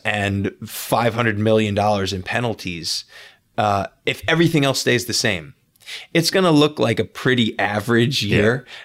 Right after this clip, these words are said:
Speaker 2: Uh, and I think people will be talking about how they, they didn't keep up the pace.
Speaker 1: I wanna touch on the disgorgement issue again, just to kinda play devil's advocate. Do you think that there are those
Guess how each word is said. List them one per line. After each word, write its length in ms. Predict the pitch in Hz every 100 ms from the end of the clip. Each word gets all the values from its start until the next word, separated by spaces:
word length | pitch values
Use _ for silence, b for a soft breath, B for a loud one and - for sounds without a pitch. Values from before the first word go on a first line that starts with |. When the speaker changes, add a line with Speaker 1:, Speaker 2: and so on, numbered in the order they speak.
| B
Speaker 2:
Uh, 220 | 113 110
and 140 | 117 117
I 40 |
think 220 | 113 131
people 260 | - 120 120
will 80 | 113
be 120 | 107
talking 420 | 123 110 101 107
about 320 | 98 98 92
how 160 | 101 101
they, 380 | 95 95 90 80
they 240 | 95 95
didn't 320 | 95 98 92
keep 180 | - 95
up 120 | -
the 60 | -
pace. 460 | - - - - - -
Speaker 1:
I 40 |
wanna 200 | 139 98 - -
touch 220 | 135 120
on 100 | 98
the 80 | 90
disgorgement 600 | 90 - 104 98 90 82
issue 240 | 80 80
again, 240 | 78 80 80
just 140 | 90
to 80 | 85
kinda 180 | 82 82
play 160 | 92
devil's 320 | 80 80 80
advocate. 480 | 82 82 82 78 71 B B B
Do 80 | 120
you 80 | 113
think 220 | - 139
that 120 | 113
there 200 | 110 104
are 80 | 101
those 560 | 92 92 92 90 -